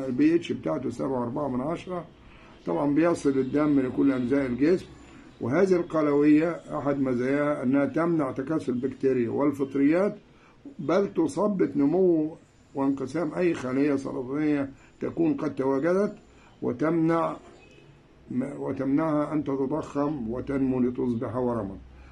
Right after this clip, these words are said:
وفي النهاية نقول: يا لها من قدرة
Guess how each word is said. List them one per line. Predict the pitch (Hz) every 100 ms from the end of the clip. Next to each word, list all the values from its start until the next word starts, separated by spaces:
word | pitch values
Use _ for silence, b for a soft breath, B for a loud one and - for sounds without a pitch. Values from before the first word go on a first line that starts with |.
| b
وفي | 123 147
النهاية | 143 147 151 156
نقول: | 147 139 139 143 147 147 - - - _
يا | 151 151 147
لها | 147 139
من | 139 135
قدرة | 135 139 135 135 139